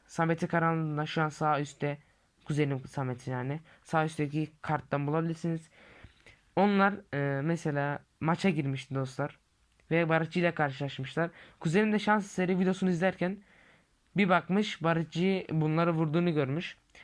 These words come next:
Aslında öldüklerinde yani videoyu izlemeden önce maça girdiklerinde Barışçı olduğunu fark etmemişler. Gördüğünüz gibi adı Victor Reis otuz iki dostlar. O yüzden fark etmemiş. Ama Barışçı'nın takipçi olduğu için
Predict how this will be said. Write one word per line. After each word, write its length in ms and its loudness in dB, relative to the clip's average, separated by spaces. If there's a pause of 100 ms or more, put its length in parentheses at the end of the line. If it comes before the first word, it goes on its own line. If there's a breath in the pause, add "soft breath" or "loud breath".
(100)
Aslında 640 2 (280)
öldüklerinde 800 2
yani 360 0 (580 soft breath)
videoyu 260 6
izlemeden 500 2
önce 420 -2
maça 340 0
girdiklerinde 840 -2 (360 loud breath)
Barışçı 380 2
olduğunu 200 2
fark 260 2
etmemişler. 380 -2
Gördüğünüz 480 2
gibi 200 2
adı 360 2 (280 loud breath)
Victor 340 -2
Reis 240 -2
otuz 260 -6
iki 160 -6
dostlar. 320 -4 (300 loud breath)
O 80 2
yüzden 200 2
fark 240 2
etmemiş. 480 -2 (260 loud breath)
Ama 280 2
Barışçı'nın 440 2
takipçi 500 0
olduğu 220 2
için 380 -2